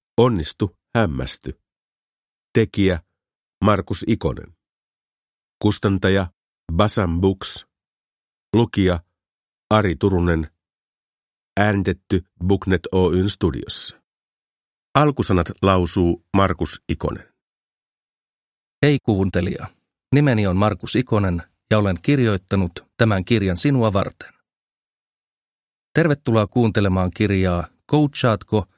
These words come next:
Speaker 2: Opi, onnistu, hämmästy. Olen iloinen, että olet päättänyt ottaa tämän kirjan kuunteluun ja haluat laajentaa osaamistasi coachingin saralla. Tämä kirja on syntynyt intohimostani coachingiin. Coaching on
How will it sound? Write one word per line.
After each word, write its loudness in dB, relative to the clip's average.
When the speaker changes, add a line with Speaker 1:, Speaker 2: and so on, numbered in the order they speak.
Speaker 2:
Opi, 0
onnistu, 0
hämmästy. -2
Olen 2
iloinen, 2
että -4
olet 0
päättänyt -2
ottaa -2
tämän 0
kirjan -2
kuunteluun 0
ja -2
haluat -2
laajentaa 0
osaamistasi -2
coachingin -2
saralla. -6
Tämä 0
kirja 2
on 0
syntynyt -2
intohimostani 0
coachingiin. -2
Coaching 2
on 2